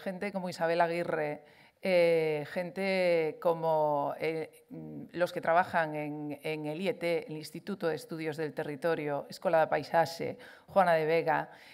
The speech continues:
y, y hoy nos acompaña una persona que trabaja mano a mano, eh, en la parte política conmigo, en el Parlamento, que él es, eh, Martín Fernández Prado.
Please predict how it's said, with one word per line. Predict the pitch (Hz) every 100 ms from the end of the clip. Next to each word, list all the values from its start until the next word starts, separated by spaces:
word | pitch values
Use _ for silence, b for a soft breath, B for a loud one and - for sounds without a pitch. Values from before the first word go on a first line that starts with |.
| B
y, | - 208 202 196 190 190
y | 190
hoy | 202 214
nos | 226 220
acompaña | 208 208 214 220 214 -
una | 214
persona | 214 208 233 226 233
que | 196
trabaja | 175 180 - 190
mano | 180 185 208 208
a | 196
mano, | 202 196 170 185 B B B B
eh, | - 202 190 190
en | 196
la | 185
parte | 196 226
política | 196 196 220 214 202
conmigo, | 185 202 285 240 160 -
en | 180
el | 170
Parlamento, | 170 170 180 226 214 165 160
que | 156 180 185
él | 185 -
es, | 190 185 190 - -
eh, | 160 147 143 -
Martín | 156 147 - 165 160 151
Fernández | 143 156 151 147 151 151 147
Prado. | - 220 208 143 -